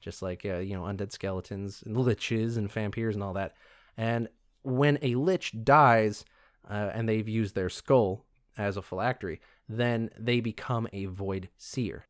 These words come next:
This is the description of a Void Seer. Animancers, necromancers, and other unscrupulous spellcasters, um, animancers, by the way, are essentially scientists that study the soul, who experiment with the bodies of the kith, have been known to create all sorts of constructs and vessels.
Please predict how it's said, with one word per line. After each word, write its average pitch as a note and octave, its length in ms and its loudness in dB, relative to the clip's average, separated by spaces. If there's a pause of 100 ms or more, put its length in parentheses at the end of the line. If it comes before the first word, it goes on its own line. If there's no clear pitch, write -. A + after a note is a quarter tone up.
(460)
This D#3 260 0
is D3 100 -4
the C3+ 80 4
description A2 440 -2
of F#2+ 60 -2
a G2+ 80 0
Void G#2+ 280 0
Seer. - 260 -10 (460)
Animancers, C#3+ 760 4
necromancers, A#2 680 2
and A#2+ 120 2
other C#3+ 180 4
unscrupulous C3+ 840 -2
spellcasters, G2+ 680 -2 (240)
um, F2 160 -12
animancers, A2+ 520 2
by G#2 140 2
the F#2+ 80 0
way, G2 240 -2
are G2+ 180 -2
essentially F#2 400 -6
scientists A#2 760 -4
that - 220 -6
study G2 340 -4
the F2 120 -8
soul, - 420 -6 (680)
who B2 100 2
experiment F#3 440 2
with D3 120 -2
the C3+ 80 2
bodies B2+ 320 4
of A2 60 -6
the A2 60 -10
kith, - 260 -4
have A2+ 220 0
been A2 140 0
known E3+ 200 2
to C#3 80 -6
create A2+ 300 0
all A3+ 240 4
sorts C#3+ 380 2
of B2+ 120 -6
constructs G#2+ 640 -2
and F2 280 -8
vessels. E2 480 -8